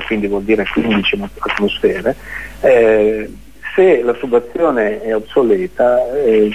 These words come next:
prima o poi incomincia a perdere. Quest'acqua, essendo una tubazione sotterrata, quindi non la puoi vedere,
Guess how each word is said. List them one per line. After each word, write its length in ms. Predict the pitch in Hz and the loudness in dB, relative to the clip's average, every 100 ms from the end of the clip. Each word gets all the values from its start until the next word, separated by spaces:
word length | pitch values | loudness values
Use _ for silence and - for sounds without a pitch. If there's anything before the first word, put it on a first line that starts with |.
| - | 0
prima 220 | 139 147 | 2 4
o 60 | 175 | 4
poi 180 | 135 151 | 4 4
incomincia 440 | 151 110 117 - | 2 0 0 -2
a 60 | 107 | -2
perdere. 580 | 104 98 98 101 104 - - - - - | -2 -2 -4 -4 -6 -8 -12 -20 -20 -18
Quest'acqua, 800 | - 151 151 131 101 - 107 113 160 - - - | -4 -2 2 2 2 -2 -4 -4 -8 -12 -20 -12
essendo 760 | - - - 156 143 123 107 - | -8 -2 2 4 6 4 2 -2
una 240 | - 117 107 | -8 -6 -6
tubazione 720 | 120 110 107 - 131 117 113 - | -2 0 0 2 2 2 -2 -8
sotterrata, 920 | - - 101 110 107 110 104 101 104 98 | -8 -6 -2 -2 2 0 0 -6 -10 -6
quindi 220 | 110 101 | -4 -2
non 120 | 101 | -2
la 80 | 101 | -4
puoi 200 | - 110 | 2 4
vedere, 460 | - 101 - 196 | 4 0 -2 -2